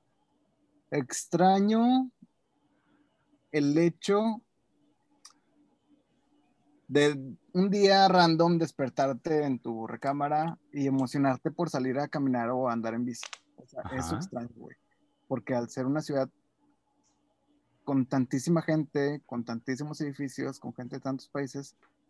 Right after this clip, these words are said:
Speaker 1: al chile nunca sabes qué puede pasar, güey. O sea,
Speaker 2: Qué
Speaker 1: y eso
Speaker 2: loco.
Speaker 1: está increíble, porque de repente dices de que, "Bueno, X, voy a caminar un ratito". Y terminabas cenando en un pinche rooftop con alberca, con raza de quince países que ni conocías, güey.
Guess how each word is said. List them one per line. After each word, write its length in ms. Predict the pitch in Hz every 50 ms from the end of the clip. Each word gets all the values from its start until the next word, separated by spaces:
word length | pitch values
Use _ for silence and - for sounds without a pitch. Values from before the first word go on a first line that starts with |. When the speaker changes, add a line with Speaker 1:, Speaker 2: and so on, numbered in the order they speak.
| _ _ _ _ _ _ _ _ _ _ _ _
Speaker 1:
al 120 | - 120 -
chile 260 | - 151 143 156 160
nunca 340 | 165 165 156 160 165 190 180
sabes 260 | - 165 151 156 143
qué 120 | - 151
puede 180 | 123 147 147 147
pasar, 320 | - 127 - 120 110 101
güey. 160 | 95 98 - - _
O 80 | _ -
sea, 440 | - - 127 110 104 - - - _ _ _ _ _
Speaker 2:
Qué 100 | _ - 85
Speaker 1:
y 100 | 143 139
eso 220 | 135 - - -
Speaker 2:
loco. 140 | 113 110 139
Speaker 1:
está 140 | 139 135 - -
increíble, 640 | 160 143 123 - 120 123 127 131 131 117 101 82 - _ _ _
porque 260 | - 180 175 139 117
de 100 | 107 123
repente 380 | 117 117 117 - 117 117 113 120
dices 180 | 117 - - 117
de 100 | 117 117
que, 80 | - 120
"Bueno, 300 | 131 165 202 214 214 170
X, 240 | 131 - - 110 110
voy 140 | 123 165 190
a 60 | 196
caminar 320 | - 208 190 151 131 123
un 100 | 135 131
ratito". 500 | 120 123 - - 113 92 - - 110 - _ _ _ _ _ _ _ _ _ _ _ _ -
Y 100 | 135 120
terminabas 800 | - 139 127 127 131 131 131 127 131 135 139 143 156 - - -
cenando 640 | - - 139 127 131 131 127 139 139 135 143 143
en 160 | 139 135 127
un 160 | 127 131 127
pinche 300 | 120 - 127 117 - 127
rooftop 520 | 123 123 123 113 - _ - 127 127 123 - _
con 180 | - 131 123 117
alberca, 680 | 107 104 107 113 117 123 - - 127 127 123 131 135 _ _ _ _ _ _ _ _ _
con 200 | 139 135 127 120
raza 320 | 123 123 120 117 - 135
de 80 | 127 117
quince 320 | - 139 139 131 120 135
países 580 | 131 - 139 135 135 131 131 123 160 170 156 -
que 160 | - - 160
ni 140 | 160 160 135
conocías, 560 | - 156 156 143 - 180 190 190 180 139 123
güey. 340 | 120 127 110 101 - -